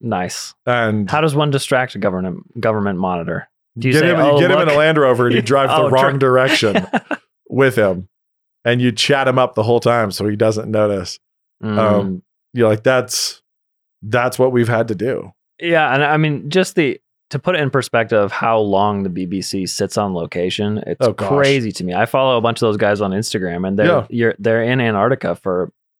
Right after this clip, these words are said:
Speaker 2: Yep.
Speaker 1: months
Speaker 2: And it's
Speaker 1: filming
Speaker 2: super, I mean, like,
Speaker 1: penguins. <laughs>
Speaker 2: I love watching that stuff, and then you listen to the narration.
Speaker 1: Yeah.
Speaker 2: And it's just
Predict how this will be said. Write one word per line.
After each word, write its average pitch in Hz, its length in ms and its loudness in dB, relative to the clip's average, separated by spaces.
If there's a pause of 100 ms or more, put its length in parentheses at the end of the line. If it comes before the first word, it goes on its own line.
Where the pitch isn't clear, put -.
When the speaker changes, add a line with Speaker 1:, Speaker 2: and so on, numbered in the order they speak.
(160)
Speaker 2:
Yep. 139 160 2
Speaker 1:
months - 640 -4
Speaker 2:
And 143 140 0
it's 107 200 0
Speaker 1:
filming 170 200 2
Speaker 2:
super, 139 40 4
I 131 60 0
mean, 127 120 0
like, 123 140 2
Speaker 1:
penguins. 120 100 -4
<laughs> 127 120 2
Speaker 2:
I 135 60 2
love 127 280 2
watching 113 360 0
that 143 160 0
stuff, 151 380 2
and 113 100 0
then 120 140 2
you 120 100 2
listen 123 300 0
to 110 60 0
the 110 100 0
narration. 104 680 -4 (100)
Speaker 1:
Yeah. 92 320 -4 (180)
Speaker 2:
And 110 120 2
it's 107 220 -2
just 117 460 0